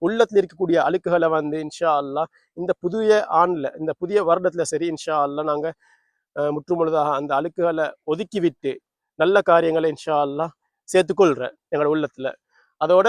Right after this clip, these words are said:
நல்ல காரியங்களை செஞ்சு கொண்டிருந்தேன்னா அதை அறி-, அதிகரிச்சு கொள்றேன் இன்ஷா அல்லாஹ். கட்டாயமாக இந்த காணொளி உங்களுக்கு பிடிக்குதோ இல்லையோ எனக்கு தெரியா, கட்டாயம் பிடிச்சவங்க மறக்காம லைக் பண்ணுங்க, சப்ஸ்கிரைப் பண்ணுங்க, சப்ஸ்கிரைப்க்கு முன்னால ஷேர் பண்ணிடுங்க.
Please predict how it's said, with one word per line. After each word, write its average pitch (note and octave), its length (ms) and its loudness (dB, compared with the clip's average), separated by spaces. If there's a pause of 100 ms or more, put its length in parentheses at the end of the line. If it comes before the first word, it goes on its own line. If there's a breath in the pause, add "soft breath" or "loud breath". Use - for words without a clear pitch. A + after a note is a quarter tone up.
நல்ல F#3 340 2
காரியங்களை F3 580 2 (100)
செஞ்சு G3 260 -4
கொண்டிருந்தேன்னா E3 640 0
அதை F#3+ 180 -2
அறி-, F#3+ 240 0
அதிகரிச்சு F3 400 -2
கொள்றேன் C3+ 340 -2 (380)
இன்ஷா F#3 240 2
அல்லாஹ். E3 480 4
கட்டாயமாக D#3+ 580 2
இந்த D#3 140 -4
காணொளி D#3+ 500 2
உங்களுக்கு D3+ 380 -4
பிடிக்குதோ F3+ 500 -2
இல்லையோ E3+ 300 0
எனக்கு D#3 220 -2
தெரியா, D#3 360 0
கட்டாயம் D3+ 340 -4
பிடிச்சவங்க E3 480 0
மறக்காம D#3+ 460 -2
லைக் D#3 220 -6
பண்ணுங்க, D#3 280 -4
சப்ஸ்கிரைப் - 360 -10
பண்ணுங்க, D3+ 320 -4 (380 soft breath)
சப்ஸ்கிரைப்க்கு F#3+ 880 0
முன்னால E3+ 340 2
ஷேர் F3 260 2
பண்ணிடுங்க. E3 380 0